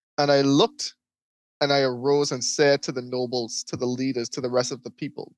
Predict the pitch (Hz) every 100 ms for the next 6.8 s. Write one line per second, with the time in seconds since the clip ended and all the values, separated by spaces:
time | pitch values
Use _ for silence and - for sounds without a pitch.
0 | - 127 120 143 143 131 120 - 131 123
1 | 120 - - - _ _ _ _ _ _
2 | - 127 139 147 139 123 123 127 131 120
3 | 110 - _ _ _ 139 160 143 131 123
4 | 123 - 110 - _ _ _ _ _ -
5 | 135 120 - 180 135 104 - _ _ -
6 | 135 131 117 127 123 123 110 -